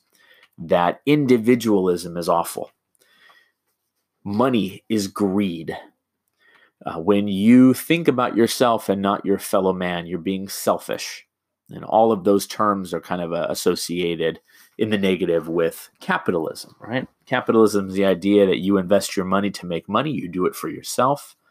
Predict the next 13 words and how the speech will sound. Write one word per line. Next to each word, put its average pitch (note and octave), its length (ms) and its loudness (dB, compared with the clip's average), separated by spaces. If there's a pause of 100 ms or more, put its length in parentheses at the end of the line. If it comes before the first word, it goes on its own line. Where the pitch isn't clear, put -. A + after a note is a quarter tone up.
(720)
But, C3 200 4
you - 80 -4
know, G2 60 0
there G#2+ 220 6
is G2+ 100 2
also, F#2 580 2
not G2 140 0
only F#2+ 220 0
are F2 60 2
you F#2 180 0
investing F2+ 400 -2
your F2+ 120 -6
money F2+ 360 -4